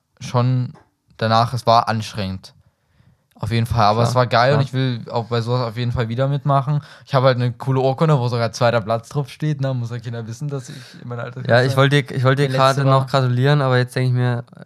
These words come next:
Speaker 2: wow.
Speaker 1: Ach, wo, hast du es in der Story gar nicht gelesen?
Speaker 2: Nee, ich hab nur schnell, ah, zweiter Platz, scheiße.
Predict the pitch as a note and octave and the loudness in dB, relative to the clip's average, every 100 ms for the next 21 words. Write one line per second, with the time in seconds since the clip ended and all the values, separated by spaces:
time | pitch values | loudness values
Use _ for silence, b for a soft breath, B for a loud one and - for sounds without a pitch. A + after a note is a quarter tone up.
0 | - - G#2 A2 A2+ G#2 b b b b | -18 -6 0 2 2 -2 b b b b
1 | b - A2+ C3 - A2 B2 A#2+ A#2+ B2 | b -8 -4 -4 -2 -2 -2 -4 -8 -6
2 | B2+ A#2 B2 B2 A#2+ A2+ A2+ A2 A#2 C3 | -6 -6 -4 -4 -4 -6 -8 -10 -8 -8
3 | B2 - B2+ F3 E3 D#3+ F3+ F#3+ G3 - | -8 0 2 4 4 4 4 4 2 2
4 | A3 - G#3 G3 F#3 E3+ E3 - - - | 0 2 2 2 0 -6 -10 -10 -12 -12
5 | - | -16